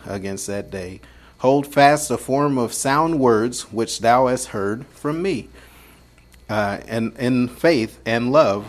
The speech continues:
which is in Christ Jesus. That thing, or good thing, which was committed unto thee, keep by the Holy Spirit which dwelleth in us. This thou knowest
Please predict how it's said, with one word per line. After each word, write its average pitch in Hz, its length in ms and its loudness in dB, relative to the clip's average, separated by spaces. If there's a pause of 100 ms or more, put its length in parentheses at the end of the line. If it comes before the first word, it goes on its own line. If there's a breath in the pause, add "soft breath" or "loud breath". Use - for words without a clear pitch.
(100)
which 107 240 -6
is 107 140 -6
in 107 200 -4
Christ 104 420 -6
Jesus. 113 540 -6 (280 loud breath)
That 120 300 0
thing, 143 500 0
or 110 140 0
good 202 260 -2
thing, 104 320 -6 (300 loud breath)
which 113 240 -6
was 117 160 -4
committed 160 440 -4
unto 98 320 -6
thee, 87 280 -10 (360 loud breath)
keep 190 380 -4
by 127 460 0
the 107 140 -2
Holy 120 300 -4
Spirit 92 560 -6
which 98 220 -12
dwelleth 95 420 -6
in 110 180 -6
us. - 280 -12 (480 loud breath)
This 143 420 0
thou 131 260 2
knowest 101 600 -4